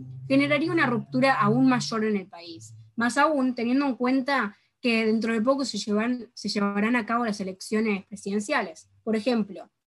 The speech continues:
el destacado profesor de Derecho Constitucional en la Universidad de George Washington, Jonathan Turley, dijo: "Normalmente las nominaciones a la Corte Suprema son un deporte de sangre, entonces esto va a ser verdaderamente apocalíptico.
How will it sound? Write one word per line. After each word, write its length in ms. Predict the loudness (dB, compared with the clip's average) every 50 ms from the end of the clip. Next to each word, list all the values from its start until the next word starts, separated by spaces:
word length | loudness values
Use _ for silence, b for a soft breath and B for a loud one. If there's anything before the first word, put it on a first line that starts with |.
| _ _ _ _ _ _ _ _
el 100 | 0 2
destacado 480 | 2 2 2 0 -2 2 2 2 2 2
profesor 400 | 0 -4 -4 -4 -4 -4 -4 -2
de 140 | -2 -2 0
Derecho 380 | -2 0 0 -2 -2 -2 -6
Constitucional 680 | -6 -6 -6 -6 -8 -10 -10 -8 -6 -6 -2 -2 0 0
en 40 | -2
la 60 | -4
Universidad 460 | -4 -8 -10 -12 -14 -10 -8 -6 -4 -4
de 100 | -4 -4
George 320 | -4 -4 -4 -6 -4 -4
Washington, 760 | -2 0 0 -2 -2 -4 -8 -8 -8 -8 -8 -8 -8 -10 -10 b b b b b b _ _
Jonathan 400 | 0 0 0 0 0 0 0 0
Turley, 600 | 0 -2 -2 0 0 0 0 -2 -4 -6 -6 -8 _ _ _ _ _
dijo: 500 | 0 0 0 0 -2 -8 -12 -12 -12 -18 _ _ _ _
"Normalmente 640 | -2 0 2 4 4 4 4 4 2 2 2 0 2 0
las 160 | 0 0 0
nominaciones 720 | 2 2 2 2 2 0 0 0 0 2 2 0 0 -2 -4
a 60 | -4 -2
la 140 | -2 -2
Corte 280 | -2 -4 -4 -4 -4 -6
Suprema 640 | -4 -6 -6 -2 -2 -2 0 2 2 2 0 0 B B B B
son 180 | -2 0 2 4
un 80 | 4
deporte 400 | 4 2 2 0 -2 -2 -2 -4
de 100 | -4 -4
sangre, 520 | -4 -4 -6 -6 -6 -6 -10 -14 -20 -20 _
entonces 720 | -2 -2 0 2 4 4 4 2 0 0 -2 -2 -4 -6 _
esto 220 | -12 -6 -2 0
va 60 | 0
a 40 | 0 0
ser 200 | -2 -2 0 0
verdaderamente 1040 | 0 0 0 0 0 -2 -2 -2 -2 0 0 0 -2 -2 -4 -4 -6 -6 -8 -10 -14 _ _ _ _
apocalíptico. 960 | -12 -6 -6 -6 -4 -4 -6 -6 -6 -8 -10 _ _ _ -20 -20 _ -20 -20